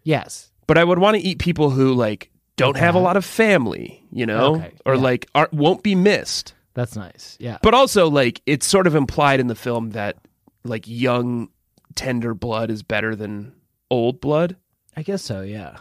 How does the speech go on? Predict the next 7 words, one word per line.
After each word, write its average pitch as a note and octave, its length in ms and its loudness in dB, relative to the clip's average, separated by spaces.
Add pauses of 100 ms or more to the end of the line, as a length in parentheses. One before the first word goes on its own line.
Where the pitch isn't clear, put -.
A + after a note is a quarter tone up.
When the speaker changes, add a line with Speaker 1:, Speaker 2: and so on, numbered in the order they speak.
(440)
Speaker 2:
So - 160 2
I'd E3+ 100 6
wanna G#3+ 200 4
go E3+ 80 6
somewhere C3+ 520 2
where A#2 420 -2 (280)
it's - 420 -8